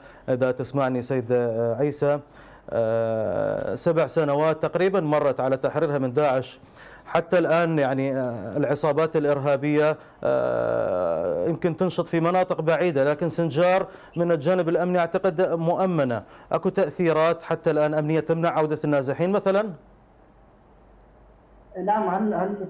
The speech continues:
Speaker 2: صوتي واضح؟ أتمنى أنه
Speaker 1: نعم، تفضل.
Speaker 2: آه،
Speaker 1: تفضل.
Speaker 2: نعم، شكرا.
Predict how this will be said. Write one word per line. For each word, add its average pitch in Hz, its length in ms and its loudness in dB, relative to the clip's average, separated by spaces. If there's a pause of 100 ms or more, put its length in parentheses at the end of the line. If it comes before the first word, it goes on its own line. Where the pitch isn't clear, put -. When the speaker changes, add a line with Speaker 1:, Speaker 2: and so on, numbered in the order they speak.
Speaker 2:
صوتي 196 220 -2
واضح؟ 185 320 0
أتمنى 180 360 -6
أنه 170 200 -4
Speaker 1:
نعم، 143 280 0
تفضل. 113 400 -2
Speaker 2:
آه، 147 180 -12 (720)
Speaker 1:
تفضل. 110 340 -2
Speaker 2:
نعم، 160 280 -2
شكرا. 131 280 -12